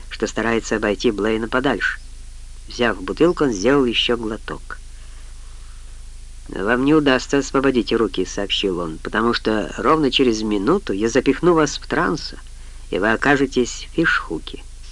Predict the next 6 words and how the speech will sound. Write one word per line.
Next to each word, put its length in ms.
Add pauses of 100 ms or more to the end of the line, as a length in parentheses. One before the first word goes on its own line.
(800)
Он 220
хлебнул 560
ещё 480
и 200
опустил 580
бутылку. 540